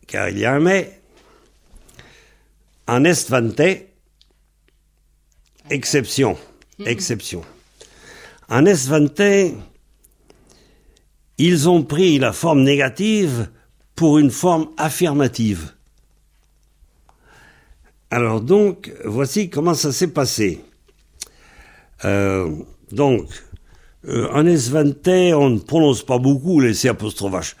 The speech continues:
Speaker 1: Euh, ils deviennent des H ou ils disparaissent. Alors donc, on va dire, un astrurion ahel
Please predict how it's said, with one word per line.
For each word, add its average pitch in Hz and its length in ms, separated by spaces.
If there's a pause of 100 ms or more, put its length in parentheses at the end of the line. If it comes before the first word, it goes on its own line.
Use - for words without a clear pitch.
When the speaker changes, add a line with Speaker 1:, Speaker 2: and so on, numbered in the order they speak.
(340)
Speaker 1:
Euh, 131 120
ils 120 80
deviennent 117 360
des 107 100
H 123 320
ou 117 80
ils 113 40
disparaissent. 104 600
Alors 110 220
donc, 160 380 (220)
on 131 120
va 143 100
dire, 214 280 (1040)
un 120 200
astrurion 196 1200 (1700)
ahel 151 720